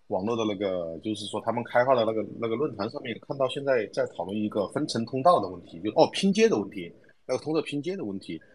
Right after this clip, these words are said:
他这个好像大概说的，我看了一下，因为我对技术不是很了解啊，就大概看了一下，它是可以就是说做那个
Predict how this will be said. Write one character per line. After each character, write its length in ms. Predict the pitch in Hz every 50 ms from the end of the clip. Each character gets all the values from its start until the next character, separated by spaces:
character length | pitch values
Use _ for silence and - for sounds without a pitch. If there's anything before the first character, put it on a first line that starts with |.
| - _ _ _
他 120 | - -
这 120 | 180 196 196
个 80 | 185 175
好 160 | - - 196
像 160 | - 156 139 127
大 120 | - 170
概 120 | 160 156 151
说 180 | 147 - 156
的， 100 | 143 139
我 200 | 123 113 101 92 92
看 200 | - - - -
了 100 | - 123
一 20 | 120
下， 160 | 120 131 139
因 80 | 135
为 80 | 147 165
我 200 | 156 123 104 92
对 120 | - 135
技 120 | 131 143 143
术 80 | 139
不 100 | 123 113
是 140 | 110 113 127
很 100 | 123 113
了 180 | 101 92 90 110 110
解 100 | 117 107
啊， 140 | 92 90
就 120 | 87 113 127
大 160 | 117 147 151
概 60 | 139 - -
看 80 | -
了 100 | 135 117
一 80 | 107 107
下， 240 | 107 123 107 92 - - - _ _ _ _ _
它 100 | - 151
是 200 | 147 - - - 139 139 131 120 110
可 220 | - - - -
以 160 | 123 120 107 101
就 140 | 113 127 131
是 120 | - 123
说 160 | 117 - 123 123
做 140 | - - 139
那 80 | 131 131
个 260 | 120 120 113 95 -